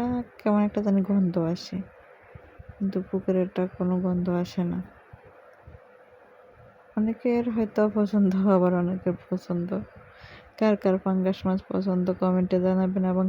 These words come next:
কারো পছন্দ এটাও জানিয়ে যাবেন। ভালো খারাপ দু-, দুই দিকই থাকে।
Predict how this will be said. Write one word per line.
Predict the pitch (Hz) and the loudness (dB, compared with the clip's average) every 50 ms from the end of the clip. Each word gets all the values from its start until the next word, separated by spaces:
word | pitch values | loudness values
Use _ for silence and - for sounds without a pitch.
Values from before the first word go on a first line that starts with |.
| 190 | 0
কারো | - 208 202 196 196 202 202 196 - | 0 0 2 4 4 4 4 2 -2
পছন্দ | 202 190 - - 202 190 180 - 202 190 180 185 | -6 -4 0 2 2 2 2 2 0 0 0 0
এটাও | 180 185 - 190 180 185 185 175 | -2 0 0 0 0 0 0 2
জানিয়ে | 185 180 180 175 175 170 | 2 2 2 2 2 2
যাবেন। | 170 170 165 170 170 175 - - - - - - - - - - - - - - - - - - - - - - 196 190 | 0 0 0 -2 -4 -4 -8 -12 -20 -20 -20 -20 -20 -20 -20 -20 -20 -20 -20 -20 -20 -20 -20 -20 -20 -20 -10 -4 0 2
ভালো | 202 196 196 196 190 190 - | 4 4 6 4 4 2 -2
খারাপ | - 220 202 190 185 190 - | 0 2 2 2 2 0 0
দু-, | - 196 190 190 185 190 | 2 2 4 4 2 0
দুই | - 190 185 190 - - | 0 0 0 -2 -4 -4
দিকই | - 190 180 180 196 190 - - | -4 -2 2 2 2 0 0 -2
থাকে। | - 180 - - - | -6 -6 -6 -8 -10